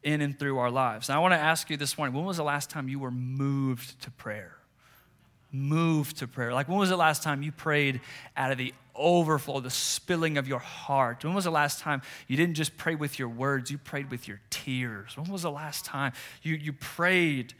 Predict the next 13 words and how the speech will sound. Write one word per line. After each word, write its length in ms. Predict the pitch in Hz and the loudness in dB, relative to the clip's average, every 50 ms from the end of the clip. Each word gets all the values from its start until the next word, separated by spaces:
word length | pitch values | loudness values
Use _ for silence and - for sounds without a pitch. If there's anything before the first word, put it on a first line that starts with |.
| - - - _ _ _ _ _ _ _ _ _ _ - | -20 -20 -20 _ _ _ _ _ _ _ _ _ _ -12
passionately? 1000 | - - - - 185 190 190 170 - - - - 135 120 107 92 87 101 - - - _ _ _ _ _ _ _ _ _ _ _ _ _ _ _ _ - | -6 -4 -2 2 4 4 4 4 2 -2 -2 -2 -4 -6 -6 -8 -12 -14 -16 -18 -20 _ _ _ _ _ _ _ _ _ _ _ _ _ _ _ _ -6
God 260 | - 175 175 190 170 | -4 -2 0 0 0
responds 460 | 165 147 - - - - 170 151 131 - | 0 -4 -4 -4 -4 -4 -4 -4 -6 -8
to 120 | - - _ - | -12 -14 _ -16
passionate 640 | - - - - 143 147 - - - 127 113 - | -14 -10 -4 0 0 0 0 -2 -6 -8 -10 -8
prayer. 280 | - - 120 104 80 - - _ _ _ _ _ _ _ _ _ _ _ _ _ - - - | -6 -6 -6 -6 -6 -10 -16 _ _ _ _ _ _ _ _ _ _ _ _ _ -20 -20 -18
This 100 | - - | -16 -12
church 300 | - - 165 156 135 - | -8 -8 -8 -6 -6 -8
is 120 | 135 131 123 - | -8 -10 -8 -4
earnestly 400 | 143 143 156 151 139 - - 135 | -2 0 0 0 -2 -4 -4 -6
praying. 340 | 127 - - 143 139 131 123 | -6 -6 -4 -2 -2 -2 -2
The 80 | 127 123 | -2 0
second 400 | - - 165 175 - 190 147 | 2 2 2 2 0 -2 -6